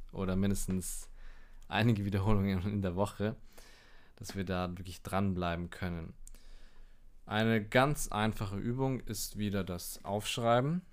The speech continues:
wie bei vielen Themen, die wir eben schon angesprochen haben, haben wir oft vom Aufschreiben geredet.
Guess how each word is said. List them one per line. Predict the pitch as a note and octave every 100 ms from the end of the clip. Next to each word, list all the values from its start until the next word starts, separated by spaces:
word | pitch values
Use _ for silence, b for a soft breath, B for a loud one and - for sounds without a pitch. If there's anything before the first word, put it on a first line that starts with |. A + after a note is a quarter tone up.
| - - - - -
wie | G#2 G2+
bei | F#2+ F#2+ F#2+ F#2
vielen | - G#2 G2+ G2 F#2 F2 F#2 - - - -
Themen, | - G#2+ A#2 A#2+ A#2+ -
die | G#2
wir | G2+
eben | G2
schon | G2+
angesprochen | G2+ G#2+ A2+ A2
haben, | A2+ G#2+
haben | G#2 F#2+
wir |
oft | G2 -
vom | G2
Aufschreiben | - A2+ - A#2+ B2
geredet. | B2 A#2+ B2+ C#3+